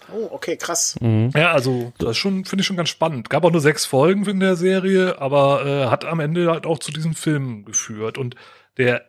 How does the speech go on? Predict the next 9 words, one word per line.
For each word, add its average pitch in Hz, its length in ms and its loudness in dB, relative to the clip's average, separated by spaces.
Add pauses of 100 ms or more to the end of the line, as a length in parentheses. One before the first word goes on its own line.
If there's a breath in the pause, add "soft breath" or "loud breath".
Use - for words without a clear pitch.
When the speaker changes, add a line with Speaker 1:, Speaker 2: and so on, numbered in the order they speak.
Speaker 3:
erste 196 600 2
Quatermass-Film, 175 760 -2
der 117 160 0 (300)
Schock, - 400 0 (100)
war 135 160 6
auch 156 300 2 (100)
einer 147 300 2
der 135 360 4
ersten 143 1000 -6